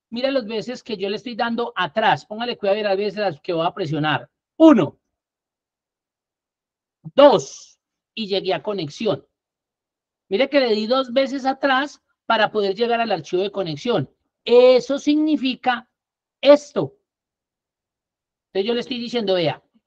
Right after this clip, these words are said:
este archivo está grabado aquí. Mírelo ahí.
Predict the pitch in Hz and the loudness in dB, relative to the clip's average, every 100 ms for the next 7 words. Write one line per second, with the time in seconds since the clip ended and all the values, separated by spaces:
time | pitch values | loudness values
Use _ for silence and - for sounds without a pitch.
0 | - 311 349 - 339 330 - 320 330 330 | 2 4 4 2 -2 -2 0 -2 0 -2
1 | - 233 247 254 285 302 339 392 - _ | 0 0 2 4 6 4 4 2 0 _
2 | _ _ _ _ _ _ _ _ _ _ | _ _ _ _ _ _ _ _ _ _
3 | _ - 185 180 - 302 202 143 _ _ | _ -6 -2 -2 0 2 2 -4 _ _
4 | _ _ _ _ _ _ _ _ _ _ | _ _ _ _ _ _ _ _ _ _
5 | 170 196 254 269 247 269 196 | -10 -6 -4 0 0 0 -6